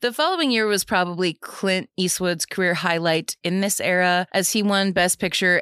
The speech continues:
and Director for the film Million Dollar Baby. Clint also became the oldest director at seventy-four to accept the award. I think he still is older. Scorsese might be older now, but at the time he was the oldest.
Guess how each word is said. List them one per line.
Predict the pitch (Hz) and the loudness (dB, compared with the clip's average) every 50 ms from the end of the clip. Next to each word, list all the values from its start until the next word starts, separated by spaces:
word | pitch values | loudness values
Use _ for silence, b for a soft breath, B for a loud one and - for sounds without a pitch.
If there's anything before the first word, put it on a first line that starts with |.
| - | 0
and | - 165 165 170 | -2 -2 -2 0
Director | 165 160 156 147 151 - - 165 160 | 0 0 0 0 -2 -2 -4 -4 -4
for | 156 - 170 | -2 -4 -4
the | 160 160 | -4 -4
film | 156 - - 151 151 160 156 | -4 -2 -2 0 0 0 -2
Million | 139 131 139 135 135 | -2 -2 -2 -2 -2
Dollar | 139 139 131 139 139 | -2 -4 -4 -4 -6
Baby. | 151 147 - - 190 185 175 156 - 139 113 85 80 - - _ _ - | -8 -10 -6 -2 0 0 0 0 -2 -4 -8 -8 -10 -16 -20 _ _ -6
Clint | - 226 202 196 - | -2 0 0 0 0
also | - 185 180 - 196 | 0 0 0 0 0
became | 185 180 - 208 196 185 | -2 -2 0 0 0 2
the | 190 170 - - | 2 0 0 0
oldest | 202 185 180 175 175 - - | -2 -2 0 0 -2 0 0
director | 185 175 180 190 196 _ - 202 196 156 | 0 0 0 0 -2 _ 0 0 0 0
at | 175 185 | 0 0
seventy-four | - - 185 175 180 175 165 - - 202 202 208 214 | 0 0 0 0 0 -2 -2 -2 -2 -2 0 0 0
to | 208 - 220 | -2 -2 -4
accept | 214 190 - - - 180 160 | -4 -2 -2 0 0 0 0
the | - 170 180 | 0 0 0
award. | 175 170 160 151 156 151 139 117 101 107 110 - | 0 0 0 -2 -2 0 0 0 -2 -2 -4 -6
I | 160 | -8
think | 160 - - 190 190 - | -8 -4 -4 -4 -4 -2
he | - 208 | -2 -2
still | 180 - - - - - - - 185 180 170 147 _ - | -2 0 0 -2 -2 -2 -4 -4 -6 -6 -6 -6 _ -4
is | - 190 202 208 | -2 -2 -2 -2
older. | - - 240 240 226 247 254 254 254 254 240 _ - | -2 -4 -4 -2 -2 -2 -2 -2 -2 -4 -6 _ -8
Scorsese | - - - 208 196 - - 208 202 190 208 | -8 -4 -2 -2 0 0 2 0 2 2 2
might | 190 190 165 151 139 - - | 2 2 0 -2 -4 -8 -8
be | 170 160 156 139 - | -8 -8 -8 -8 -8
older | - 156 151 151 143 139 | -10 -10 -8 -8 -8 -6
now, | 135 147 120 - - - - - - _ _ - | -4 -4 -4 -4 -6 -10 -14 -16 -18 _ _ -4
but | - 190 | 0 0
at | 185 185 | 0 0
the | 208 | -2
time | 196 - - - 208 190 190 | -4 -4 -2 0 0 2 2
he | 190 190 | 2 0
was | 170 160 156 147 | 0 -2 -2 -2
the | 160 147 | -2 -2
oldest. | 131 113 101 92 92 104 - - - - - - | -2 -4 -6 -6 -8 -6 -4 -4 -4 -4 -6 -10